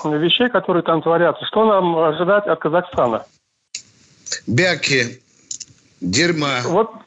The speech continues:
Speaker 2: свиньи. Что вам ещё по-русски говорить? Да, ожидать гадости, вот так бы я культурно сказал.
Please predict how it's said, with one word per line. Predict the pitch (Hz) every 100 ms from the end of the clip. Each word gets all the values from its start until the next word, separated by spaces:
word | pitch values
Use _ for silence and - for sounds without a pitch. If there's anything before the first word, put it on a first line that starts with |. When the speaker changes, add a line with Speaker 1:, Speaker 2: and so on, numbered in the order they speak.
| - - _ - - -
Speaker 2:
свиньи. | - - 170 190 180 139 139 139 127 - - 117
Что | - 170
вам | 160 131
ещё | 117 123
по-русски | 101 143 135 - 113
говорить? | 104 113 110 90 - _ _ _ _ _ - - - _ -
Да, | 95 147 135 127 _ _
ожидать | - 117 135 190 190
гадости, | 123 175 131 117 - -
вот | 113 131
так | 156 131
бы | 113
я | 113
культурно | - 117 120 101 95
сказал. | 90 - 92 92